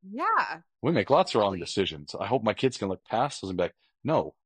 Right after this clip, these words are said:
Speaker 2: they, our heavenly parents are still involved in their lives, and we can love them through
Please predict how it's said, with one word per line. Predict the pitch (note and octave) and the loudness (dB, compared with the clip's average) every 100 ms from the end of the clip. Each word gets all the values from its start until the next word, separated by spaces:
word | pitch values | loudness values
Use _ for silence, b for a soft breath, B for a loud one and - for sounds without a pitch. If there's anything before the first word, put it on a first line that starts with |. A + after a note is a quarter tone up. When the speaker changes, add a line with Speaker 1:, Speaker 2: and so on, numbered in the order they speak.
| _ | _
Speaker 2:
they, | G2 G2 | 0 0
our | G2+ | 0
heavenly | A2+ A#2 G2+ | 0 0 0
parents | A2 G2+ F#2 | -2 -2 -4
are | E2+ | -6
still | - B2+ C#3 | -2 0 0
involved | F#2 D#2+ D#2+ | 0 -4 -4
in | E2 | -6
their | E2 | -4
lives, | D#2 D2+ D2+ F#2+ - - _ _ _ - | -4 -6 -6 -8 -8 -14 _ _ _ -6
and | G#2+ G#2 F#2+ F2+ F#2 - _ - | -4 -2 -2 -4 -6 -8 _ -4
we | G#2 | -2
can | A2+ G#2+ | 2 2
love | G2 G2+ A2 | 4 2 2
them | F#2 F2+ | 0 0
through | - G2+ F#2+ E2+ | -4 -2 -2 -4